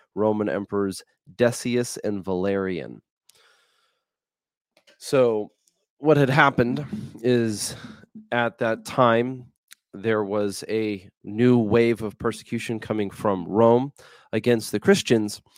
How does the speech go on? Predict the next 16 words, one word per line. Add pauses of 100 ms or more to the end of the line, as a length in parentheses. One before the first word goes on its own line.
(180)
and
many
people, (680)
uh,
participated
in
different
levels
of, (760)
let's
just
say,
falling
away
or
appeasement.